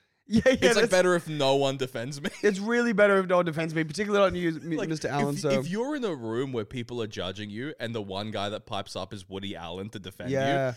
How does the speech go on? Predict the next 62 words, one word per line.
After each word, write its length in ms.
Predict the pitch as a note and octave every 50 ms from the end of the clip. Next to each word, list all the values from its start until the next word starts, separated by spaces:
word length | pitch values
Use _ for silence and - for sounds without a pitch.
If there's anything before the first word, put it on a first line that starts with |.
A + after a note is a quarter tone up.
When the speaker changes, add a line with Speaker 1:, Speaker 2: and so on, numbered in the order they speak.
| - -
Speaker 2:
you're 100 | - F3
like, 120 | E3+ C#3+ D#3+
"You 60 | F3
know 100 | F3+ F3
what, 100 | E3+ D#3+
man? 180 | D#3 D3 D3 C#3+
I 100 | A2+ D3
might 160 | D3+ C#3+ C#3
just 140 | A#2+ B2 - -
take 160 | A2+ G#2+ -
this 160 | G#2+ G#2 -
one." 220 | G2 F#2 F2+ F#2 - _ _ _ _ _ _ _ _ _ _ _ _ _ _ _ _ _ _ _ _ _
Speaker 1:
We 180 | - D#3 D#3+ D#3+
wanna 260 | D3+ C#3+ C#3+ D#3+ D#3
know 80 | D#3 D3
what 120 | C#3+ C#3 B2+
Woody 160 | C#3+ C#3+ C#3
Allen 200 | C3 B2+ B2 A#2+
said? 280 | - B2 B2+ F3+ G#3 _ -
Speaker 2:
Yeah. 200 | A2 F2+ D#2 - _ _ _ _ _ _ _ _ _ _ _ _ _ _ _ _ -
Speaker 1:
It, 140 | - - -
the, 100 | C4 - _ _ _ -
the 80 | G#3 -
first 260 | - C#4+ E4+ D#4+ -
thing 140 | F#3+ E3 D3+
I 80 | D#3
thought 240 | - - F3+ F3 -
was 120 | F#3 D#3
that 160 | - E3+ D#3+ _ _ _ _ -
they, 120 | E3+ D#3+ - -
they 200 | - D3 - D3
didn't 220 | D3 A3 C4+ D4 -
hide. 640 | - - - - D4 - - C3+ B2+ B2+ A#2 - - _ _ _ _ _ _ _ _ _ _ _ _ _ _ _ _ _ _ _ -
He 100 | F#3 F#3+
didn't 200 | C4+ E4 F4 D#4+
even 200 | A3 F3+ D#3 D#3
kiss 240 | - A3 A#3 -
her 100 | - G3+ F3
in 60 | D#3+
a 80 | D#3 D#3
dark 380 | - F#3+ G3+ G#3+ A3 A3 -
alley. 440 | G#3+ A3 A#3+ C4+ B3+ D#3+ - C#3 C3+ -
<laughs> 60 | - _ - _ _ _ _ -
Speaker 2:
What? 140 | - E3 D3 -
Speaker 1:
He 80 | - G3+
wasn't 340 | G#3 B3+ C4+ D4 A3+ E3+ D3+
raping 400 | E3 G#3+ A#3 - - D#3+ B2+ A2+
her. 160 | A#2+ A2 A#2+
It 140 | G#3+ A#3+ A#3+
was 100 | F#3 E3
only 280 | A3+ A#3 G#3 E3+ E3+
a 40 | F3+
kiss, 460 | - - - G#4 F#4+ - - - -
and 100 | E3 E3+
it 60 | F#3
was 100 | F3+ F3
a 60 | F3 -
friend. 400 | - - C3 B2+ A2+ A#2+ C#3 F3
What's 180 | A#3 F4 -
wrong 180 | G4 G4+ F4+ F4+
with 140 | F#4+ G4 -
that? 260 | F4+ F4+ - -